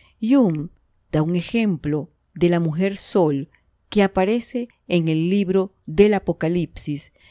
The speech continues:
que va a dar a luz a un niño, y afirma que tales imágenes también se encuentran ampliamente en la literatura alquímica, en la que se representan claramente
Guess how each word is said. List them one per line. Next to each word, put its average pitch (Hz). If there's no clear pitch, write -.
que 190
va 214
a 147
dar 190
a 226
luz 190
a 135
un 151
niño, 202
y 262
afirma 147
que 156
tales 220
imágenes 147
también 208
se 262
encuentran 156
ampliamente 233
en 170
la 151
literatura 151
alquímica, 160
en 170
la 151
que -
se 147
representan 151
claramente 165